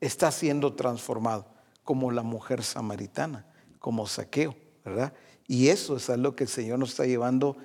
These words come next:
hoy a Misión Cristiana al Calvario. Tiempos de refrigerio, pero que le anteceda el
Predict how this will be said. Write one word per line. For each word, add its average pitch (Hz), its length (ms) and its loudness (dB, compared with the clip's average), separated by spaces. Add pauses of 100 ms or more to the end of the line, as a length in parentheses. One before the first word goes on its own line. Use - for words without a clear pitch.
(360)
hoy 151 300 8 (100)
a 120 80 -4
Misión 117 400 0
Cristiana 127 360 -2
al 123 100 0
Calvario. 110 500 0 (520)
Tiempos 170 640 4
de 127 120 6
refrigerio, 196 760 4 (320)
pero 135 300 6
que 135 120 2
le 120 180 4
anteceda 165 960 2 (340)
el 131 380 2